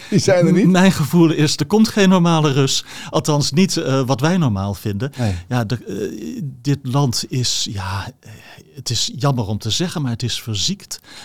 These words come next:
Speaker 2: Het systeem is verziekt.
Speaker 1: Ja.
Speaker 2: De, de, de kliek die daar aan de macht komt, eh, ja, er komt, eh, een opvolger, maar dat kan, eh, ja, een persoon zijn die er dezelfde normen als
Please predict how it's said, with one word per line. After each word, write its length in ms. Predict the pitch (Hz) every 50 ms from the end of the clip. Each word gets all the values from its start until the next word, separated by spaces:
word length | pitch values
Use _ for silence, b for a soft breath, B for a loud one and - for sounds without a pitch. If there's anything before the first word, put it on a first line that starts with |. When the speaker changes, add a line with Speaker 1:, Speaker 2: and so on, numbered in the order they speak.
| B B
Speaker 2:
Het 140 | - -
systeem 500 | - - 143 123 - - - 165 185 190
is 200 | 190 170 - -
verziekt. 540 | - - 147 117 - 147 147 - - - - B B B B B 107
Speaker 1:
Ja. 100 | 101 101 -
Speaker 2:
De, 240 | - 123 117 113 101
de, 260 | 98 117 113 113 107
de 100 | 101 113
kliek 400 | - - - 139 170 - - -
die 120 | - 139
daar 220 | - 131 123 117 -
aan 160 | - 123 113
de 60 | 110
macht 400 | 110 117 131 156 151 - - -
komt, 360 | - - 127 107 - - - -
eh, 220 | - - - - 135
ja, 220 | 135 143 127 113 B B B B B B
er 120 | - 135
komt, 400 | 139 - 160 156 151 139 - -
eh, 640 | - - 123 120 113 113 113 110 110 110 110 107 110
een 300 | 113 - - 139 127 135
opvolger, 720 | - 165 170 - - - 165 143 127 110 - 113 107 101
maar 260 | 110 113 117 113 104
dat 240 | 85 113 107 - -
kan, 440 | - - 107 101 95 98 92 92 92
eh, 300 | 95 98 95 92 95 92 95 - B B B B B B B B B
ja, 200 | - 104 107 -
een 100 | 120 113
persoon 460 | - 117 104 - - 117 107 107 107
zijn 360 | 101 - 110 101 98 101 101 92
die 200 | 98 104 104 104
er 60 | 98
dezelfde 520 | 107 107 95 101 117 113 110 - - 117
normen 520 | 113 113 117 120 120 113 113 110 104 104 -
als 160 | 104 -